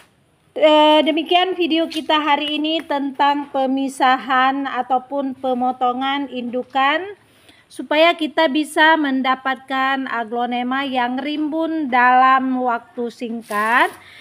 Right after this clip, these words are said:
Contoh seperti ini, ini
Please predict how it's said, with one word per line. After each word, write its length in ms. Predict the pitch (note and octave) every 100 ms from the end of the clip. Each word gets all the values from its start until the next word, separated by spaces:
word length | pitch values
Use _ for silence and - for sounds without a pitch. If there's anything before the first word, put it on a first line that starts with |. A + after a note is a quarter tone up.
| - -
Contoh 480 | C4+ B3+ B3 C4+ C4
seperti 880 | C4 A#3+ A#3 A#3 A#3 G#3 A3+ A3
ini, 400 | A3+ A#3+ C4 F4 G#4+ F#4
ini 480 | A3+ A#3 C4+ D4